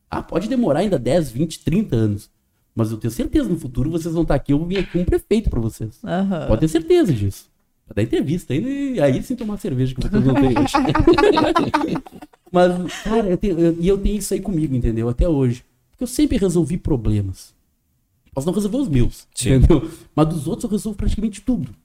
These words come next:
Speaker 1: Só que através dos contatos, não é aquilo, "Ah, o Nicão é o, é o Deus que resolveu os problemas." Não. Só que eu sei por onde ir, o que fazer, com quem falar, qual,
Speaker 2: Sim.
Speaker 1: qual é o caminho mais, mais fácil, entendeu? E tanto que eu digo pros meus amigos,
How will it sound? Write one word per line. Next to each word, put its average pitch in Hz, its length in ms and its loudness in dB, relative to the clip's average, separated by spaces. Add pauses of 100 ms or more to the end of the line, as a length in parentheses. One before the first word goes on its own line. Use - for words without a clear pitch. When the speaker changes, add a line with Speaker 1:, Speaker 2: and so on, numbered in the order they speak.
(520)
Speaker 1:
Só 254 60 0
que 294 80 -2
através 294 260 2
dos 302 140 -4
contatos, 339 600 -2
não 156 120 0
é 262 60 0
aquilo, 214 280 -2
"Ah, 135 160 2
o 131 100 -2
Nicão 143 440 -2
é 135 40 -2
o, 135 320 -10
é 127 40 -8
o 127 80 -4
Deus 143 320 -2
que 160 60 -4
resolveu 139 420 -8
os 139 80 -12
problemas." 127 640 -8
Não. 349 360 -4 (640)
Só 269 80 0
que 302 120 -2
eu 320 100 0
sei 349 260 -4
por - 160 -6
onde 226 320 0
ir, 202 240 2
o 170 60 2
que - 160 -6
fazer, 165 500 -2
com 180 100 -2
quem 196 200 -8
falar, 160 520 -6
qual, 165 400 -4
Speaker 2:
Sim. - 160 -8
Speaker 1:
qual 165 120 0
é 175 40 6
o 185 100 0
caminho 180 400 0
mais, 160 380 -4
mais 151 260 -8
fácil, - 520 -6 (400)
entendeu? 127 580 0 (480)
E 160 120 2
tanto 180 220 2
que 269 60 2
eu 247 40 6
digo 233 180 0
pros - 60 -6 (120)
meus - 20 -4
amigos, 196 380 -4